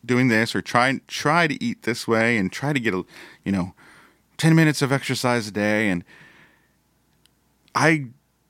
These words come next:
didn't wanna do that. I wanted to be a hundred percent focused. So in order to stay focused, I had to say, "No, I'm not going to partake in any of this stuff." Now,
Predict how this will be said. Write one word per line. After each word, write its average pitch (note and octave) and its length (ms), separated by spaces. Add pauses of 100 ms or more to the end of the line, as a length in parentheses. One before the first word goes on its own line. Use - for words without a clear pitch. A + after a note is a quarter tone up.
(760)
didn't D#3 300
wanna C#3 200
do A#2+ 240
that. F2 280
I A2+ 60
wanted C#3 380
to A#2 60
be A2 100
a F#2 60
hundred A#2+ 360
percent - 420
focused. - 600 (180)
So G#2+ 440
in C3 140
order D3+ 200
to A2 80
stay A2+ 300
focused, B2+ 500
I - 80
had A#2 260
to F#2+ 60
say, A2 280
"No, G2 680 (560)
I'm G#2 240
not A#2 280
going G#2+ 380
to F2+ 460 (140)
partake F#2+ 440
in F#2+ 80
any C#3 300
of F#2 80
this F2 160
stuff." - 540 (720)
Now, F2 180